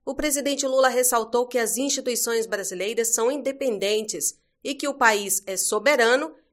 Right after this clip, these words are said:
e não aceitará ser tutelado por ninguém. O presidente brasileiro ressaltou ainda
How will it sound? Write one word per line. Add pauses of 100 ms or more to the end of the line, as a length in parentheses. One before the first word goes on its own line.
e
não
aceitará
ser
tutelado
por
ninguém. (260)
O
presidente
brasileiro
ressaltou
ainda